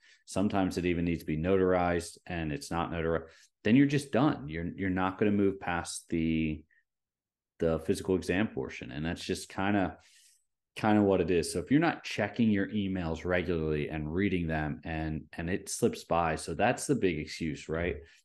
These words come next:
I see this happen all the time. That is your, that is your big excuses. "I didn't see it," or, "It was in my spam folder." I'll be honest, it just, we don't care. We don't care when we're reviewing background documentation. We don't care when you're applying to the process. We have so many applicants, and,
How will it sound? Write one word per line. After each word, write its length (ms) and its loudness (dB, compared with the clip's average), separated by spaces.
I 60 0
see 200 2
this 180 2
happen 280 0
all 120 -2
the 100 -4
time. 340 -4
That 220 4
is 180 2
your, 280 2
that 140 0
is 120 0
your 100 0
big 260 -2
excuses. 680 -6
"I 120 -2
didn't 280 4
see 260 0
it," 200 0
or, 140 -2
"It 60 0
was 120 0
in 80 2
my 120 0
spam 380 -4
folder." 360 -8
I'll 80 -4
be 160 4
honest, 560 0
it 160 -8
just, 280 -10
we 160 4
don't 240 4
care. 360 2
We 140 -2
don't 200 2
care 200 4
when 180 4
we're 100 2
reviewing 520 2
background 560 -2
documentation. 920 0
We 120 0
don't 180 -2
care 240 0
when 160 -2
you're 200 0
applying 400 -2
to 100 -8
the 60 -6
process. 520 -2
We 80 0
have 140 -2
so 260 -2
many 260 0
applicants, 640 -6
and, 140 -6